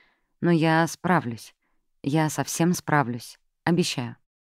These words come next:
По-моему, Мариам, тот этап в наших с вами отношениях, когда нас связывали исключительно профессиональные вопросы,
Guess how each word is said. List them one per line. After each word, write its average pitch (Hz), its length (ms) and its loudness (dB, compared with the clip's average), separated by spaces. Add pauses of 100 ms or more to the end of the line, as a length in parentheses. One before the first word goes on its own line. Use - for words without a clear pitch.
(300)
По-моему, 170 520 6
Мариам, 156 560 4 (460)
тот 185 180 4
этап 156 320 6
в 135 100 0
наших 143 300 4
с - 80 -8
вами 135 200 4
отношениях, 135 640 0
когда 131 280 0
нас 131 220 2
связывали 123 540 0
исключительно 123 720 -2
профессиональные 131 800 2
вопросы, 170 500 0